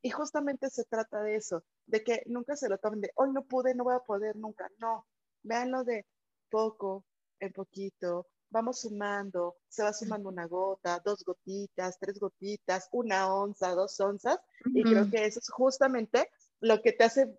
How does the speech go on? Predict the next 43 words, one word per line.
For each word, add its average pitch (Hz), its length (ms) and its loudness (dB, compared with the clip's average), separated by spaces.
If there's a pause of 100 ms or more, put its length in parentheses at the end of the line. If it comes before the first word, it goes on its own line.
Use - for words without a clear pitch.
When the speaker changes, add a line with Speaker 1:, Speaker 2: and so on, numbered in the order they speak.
Speaker 1:
al 208 180 6
final 208 380 2
sonreír 208 680 4
del 202 140 4
día 202 160 6
de 180 180 2
decir, 214 380 -2 (580)
"Sí - 200 2
pude". 285 460 6 (220)
<laughs> 277 420 2
Speaker 2:
Así 196 220 -4 (100)
Speaker 1:
Es, 220 280 8
Speaker 2:
es, - 80 -
Speaker 1:
es 226 180 4
el 247 80 2
Speaker 2:
así 240 120 2
es. - 0 -
Speaker 1:
tomártelo 220 520 4
con, 180 320 2 (180)
con 185 200 -4
calma 185 400 -2
al 165 100 -6
final 175 280 -4
del 170 100 0
día. 156 180 -2
Creo 220 200 0
que 233 200 2 (240)
eso 240 180 -2
es 240 80 -8
lo 226 100 2
que 196 120 -4
yo 196 100 0
rescato 208 460 -2
de 202 120 0
la 180 120 2
charla 190 460 -2 (340)
del 190 220 0
día 180 220 2
de 175 140 0
hoy, 196 240 2
en 175 140 -8
este 170 220 -14
caso. 196 440 0